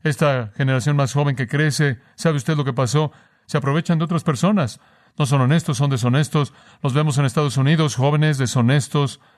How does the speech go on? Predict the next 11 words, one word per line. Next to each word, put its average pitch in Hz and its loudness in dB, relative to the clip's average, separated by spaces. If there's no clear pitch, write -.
crueles, 147 0
algunos 135 0
de 131 0
los 120 2
mejores 120 0
jóvenes 147 2
que 127 -2
vimos 131 2
en 123 2
situaciones 123 2
que 131 -2